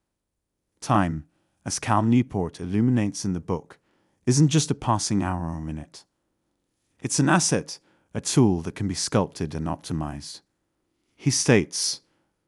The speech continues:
"Clarity about what matters provides clarity about what does not." It's about intentionally designating periods of the day solely to immerse yourself in cognitively demanding tasks,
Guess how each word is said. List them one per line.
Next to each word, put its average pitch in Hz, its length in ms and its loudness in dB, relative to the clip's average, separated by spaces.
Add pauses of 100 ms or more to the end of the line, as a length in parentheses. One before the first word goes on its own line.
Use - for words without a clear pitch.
(500)
"Clarity 170 520 4
about 104 280 2
what 110 180 -2
matters 98 440 -2
provides 85 480 -6
clarity 85 520 -6
about 82 300 -8
what 95 180 -8
does 95 160 -8
not." 85 380 -8 (1080)
It's - 140 -4
about 107 300 2
intentionally 127 680 2
designating 95 640 -2
periods 92 520 -4
of 82 80 -12
the 87 80 -8
day 90 340 -6 (380)
solely 98 480 4
to - 160 -6
immerse 95 360 -2
yourself 90 640 -6
in 90 140 -8
cognitively 85 720 -6
demanding 87 480 -4
tasks, - 640 -10